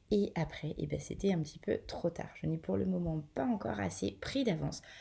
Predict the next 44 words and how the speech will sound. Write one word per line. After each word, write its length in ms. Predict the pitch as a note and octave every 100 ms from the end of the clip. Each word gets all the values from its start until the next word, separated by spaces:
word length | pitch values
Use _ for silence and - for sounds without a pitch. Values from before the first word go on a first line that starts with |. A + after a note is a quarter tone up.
| - -
Je 180 | F3+ B3+
fais 220 | F#4+ F4
tout 160 | - F#3
pour, 380 | - E3+ - -
mais 280 | G3 G#3+ A3
en 40 |
même 180 | F#3+ E3+
temps, 140 | E3
pour 220 | E3+ E3
le 100 | D3
moment, 300 | C#3 C3+ C#3+
voilà, 300 | E3 D3+ C#3
c'est 180 | D3 -
quelque 300 | F3 - -
chose 180 | - G#3+
que 140 | -
je 80 | E3
mets 160 | D#3+ D3+
du 160 | C3+
temps 240 | C3 - G3 - - - -
à 100 | D#3+
prendre 260 | - F3+
en 40 | D#3
place, 320 | D3 G3 -
tout 200 | D4+ D4+
en 240 | D4 C4+ C4+ - - - - - - - _ -
sachant 580 | - D#3 C#3+ G#3 - -
qu'un 100 | -
jour, 400 | D3 D3 C#4+ - -
je 140 | D#3
vais 160 | D#3 F4+
finir 360 | - G3+ D4+
par 220 | - G3+ -
y 100 | G#3
arriver. 360 | A3 G3 D#3 - - - - - - - - - -
Du 200 | F#3 G4+
coup, 200 | - F#3 - - - -
aujourd'hui, 600 | E4 D4+ A#3 F#3 G3+ - -
enfin, 400 | C4+ C4 G3+ G3+
je 160 | - A3
vous 340 | G#3 G3+ F#3+
enregistre 520 | G3 F#3+ E3 - -
cet 460 | - - B3+ A#3+ -
épisode 600 | A3 G#3+ G3 E3 D#3+ E3